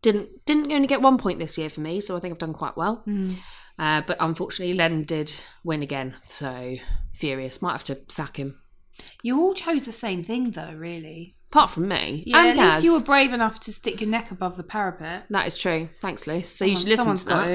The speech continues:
Speaker 2: got to, yeah.
Speaker 1: Someone has to. I'm not a sheep.
Speaker 2: No.
Speaker 1: I'm a sheepdog.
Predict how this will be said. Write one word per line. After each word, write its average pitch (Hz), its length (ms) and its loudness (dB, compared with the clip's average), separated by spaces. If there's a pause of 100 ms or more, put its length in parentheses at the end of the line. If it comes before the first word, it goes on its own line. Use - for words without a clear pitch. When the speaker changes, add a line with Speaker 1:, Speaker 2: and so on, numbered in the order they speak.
(140)
Speaker 2:
got 196 80 -6
to, 208 40 -8
yeah. 180 280 -4
Speaker 1:
Someone 220 300 2
has 170 240 2
to. 147 200 -4 (260)
I'm 185 160 2
not 165 120 0
a - 40 -6
sheep. - 400 -2 (280)
Speaker 2:
No. 160 260 -10 (400)
Speaker 1:
I'm 156 160 -8
a 143 160 -6 (560)
sheepdog. - 480 -4